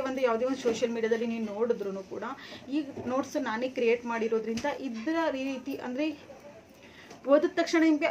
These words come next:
ಅರ್ಥ ಆಗಬೇಕು ಅಂತ ಇಲ್ಲ. ಓದಿದ ತಕ್ಷಣ ನೀವು video ನೋಡಿದರೆ ನಿಮಗೆ ತುರಂತ ಅರ್ಥ ಆಗುತ್ತೆ, but ಕೆಲವೊಂದು ನಿಮಗೆ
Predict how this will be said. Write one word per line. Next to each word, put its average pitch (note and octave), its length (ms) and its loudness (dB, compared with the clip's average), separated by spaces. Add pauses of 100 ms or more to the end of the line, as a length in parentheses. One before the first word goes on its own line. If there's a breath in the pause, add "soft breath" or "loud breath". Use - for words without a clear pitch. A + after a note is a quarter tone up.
ಅರ್ಥ B3 240 0
ಆಗಬೇಕು B3 400 6
ಅಂತ A3 220 -4
ಇಲ್ಲ. A3 100 -2 (140)
ಓದಿದ D#4+ 260 2
ತಕ್ಷಣ D#4 300 2
ನೀವು D4 160 4 (100)
video B3 300 2
ನೋಡಿದರೆ D4+ 320 6
ನಿಮಗೆ D#4 200 2 (200)
ತುರಂತ D4+ 340 6
ಅರ್ಥ B3+ 220 -2
ಆಗುತ್ತೆ, A#3 260 0 (160)
but D4 160 4 (160)
ಕೆಲವೊಂದು C#4+ 480 4
ನಿಮಗೆ C#4+ 180 2